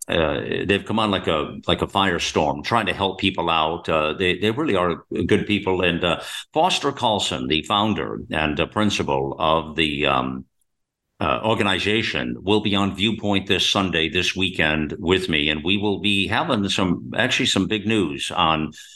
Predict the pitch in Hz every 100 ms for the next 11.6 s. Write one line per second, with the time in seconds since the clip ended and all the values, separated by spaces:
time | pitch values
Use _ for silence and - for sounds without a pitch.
0 | _ 80 82 80 85 85 92 82 78 -
1 | - 90 78 73 71 80 73 90 - 92
2 | 82 - - 101 95 87 82 85 - -
3 | - 82 85 - 90 95 92 80 87 76
4 | - 76 69 67 - - - 76 69 82
5 | 82 82 101 95 98 82 80 80 78 76
6 | 73 - 120 - - 107 147 196 - 87
7 | 85 76 73 73 73 69 65 69 - -
8 | - - _ _ _ _ _ _ _ 131
9 | 139 170 127 - - 135 156 143 120 120
10 | 120 98 139 143 - 92 87 123 110 110
11 | 185 208 - 160 135 120